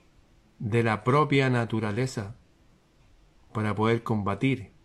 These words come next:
y estar centrado a veces contra enemigos que eran gigantes.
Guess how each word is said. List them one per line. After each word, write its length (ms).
y 60
estar 220
centrado 720
a 60
veces 300
contra 340
enemigos 440
que 140
eran 340
gigantes. 720